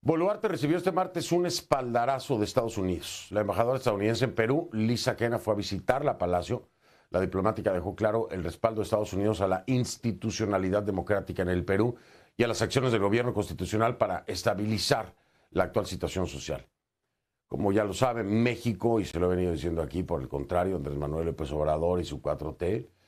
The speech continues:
se han dedicado a respaldar a Castillo en todo momento, a desconocer a Dina Boluarte, a reconocer todavía al expresidente, expresidente Castillo, como el presidente. Hoy, hoy amlo llegó a decir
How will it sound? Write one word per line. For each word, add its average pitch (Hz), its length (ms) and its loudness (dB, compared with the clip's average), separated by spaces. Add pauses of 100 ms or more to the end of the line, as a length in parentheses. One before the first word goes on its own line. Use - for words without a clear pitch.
(280)
se - 140 -2
han 95 100 0
dedicado 95 420 0
a - 40 0
respaldar 80 800 0
a 82 80 -2
Castillo 85 380 -4
en 73 60 -6
todo 85 200 -2
momento, 85 400 -2
a 87 60 2
desconocer 90 760 0
a 90 60 2
Dina 80 220 -2
Boluarte, 85 840 -2 (160)
a 104 120 2
reconocer 98 880 2
todavía 90 560 2
al 87 140 0
expresidente, 90 1040 -2 (180)
expresidente 95 800 -2
Castillo, 92 460 -2 (240)
como 85 200 0
el 78 60 -2
presidente. 90 800 -2 (420)
Hoy, 143 420 0 (220)
hoy 139 240 2
amlo 123 240 2
llegó 101 300 2
a 123 80 2
decir 85 500 -6